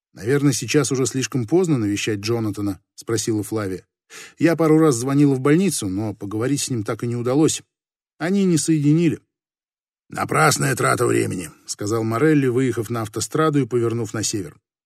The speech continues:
"Сегодня днем Аргайл уже выписался". Хм, разумно ли это? Врачи говорят, что нет. Но все они одинаковые. Я имею в виду, в этих вопросах. Видите ли,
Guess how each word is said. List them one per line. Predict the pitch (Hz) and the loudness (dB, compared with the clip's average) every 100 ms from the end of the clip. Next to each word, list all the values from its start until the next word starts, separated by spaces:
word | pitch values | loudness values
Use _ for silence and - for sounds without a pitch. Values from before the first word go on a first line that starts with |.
| _ _ _ _ | _ _ _ _
"Сегодня | - 147 202 175 | -2 0 2 2
днем | 160 190 185 | 4 2 4
Аргайл | 160 147 165 147 | 4 4 2 2
уже | 135 139 | 2 2
выписался". | 131 123 - 95 - - _ _ _ _ - | 2 0 -4 -6 -8 -10 _ _ _ _ -14
Хм, | - _ - - _ _ | -14 _ -20 -20 _ _
разумно | 101 104 104 143 190 | -8 -4 0 2 4
ли | 208 | 4
это? | 120 - _ _ _ _ _ _ | 2 -2 _ _ _ _ _ _
Врачи | - - - 185 - 208 | -16 -14 -8 -6 -2 -2
говорят, | 220 175 135 156 | 2 2 4 2
что | - 127 | 0 0
нет. | 117 131 143 _ _ _ _ _ _ | 0 -2 -4 _ _ _ _ _ _
Но | 160 185 190 170 180 - - | -4 0 2 2 -2 -16 -8
все | - 151 | -6 -4
они | 117 | -6
одинаковые. | 95 87 107 101 - - _ _ _ _ - | -6 -6 -6 -6 -10 -18 _ _ _ _ -8
Я | - 151 | 6 8
имею | 156 147 | 8 6
в | |
виду, | 135 143 120 - _ _ | 6 4 4 -6 _ _
в | 101 95 123 | -12 -4 -2
этих | 131 | -2
вопросах. | 127 127 117 - - - _ _ _ _ _ _ _ | -4 -4 -4 -4 -8 -16 _ _ _ _ _ _ _
Видите | 196 180 156 | 0 0 2
ли, | 139 107 | 0 -2